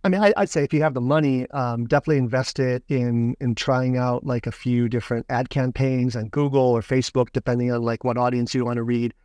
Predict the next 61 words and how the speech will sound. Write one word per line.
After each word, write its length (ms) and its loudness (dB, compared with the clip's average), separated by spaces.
or, 200 0
or, 240 -2
or 200 -4
sell 260 2
to. 300 -2
Um, 480 -2
you 160 -2
know, 100 0
if 180 -6
you 80 0
got 200 4
the 60 -4
money 440 0
and 360 0
if 100 -6
you 60 0
don't 140 4
know 100 0
how 240 2
to 100 4
do 220 2
it, 240 2
you 100 -2
know, 60 2
it 120 -2
may 120 0
be 100 4
worth 300 0
paying 240 0
someone 280 0
that 100 -4
knows 240 -2
how, 260 0
because 240 -2
otherwise 300 0
you're 80 0
just 120 -4
gonna 140 0
waste 260 -2
the 80 -2
money, 380 0
um, 240 -2
trying 300 2
different 240 -4
ad 120 -2
campaigns, 420 -2
but 100 2
you 80 2
don't 140 -2
know 100 0
what 100 -2
you're 80 -4
doing, 400 2
you 60 -2
know, 40 0
'cause 160 -2
it 80 2
could 120 2
get 160 0
pretty 400 2
complicated, 720 -2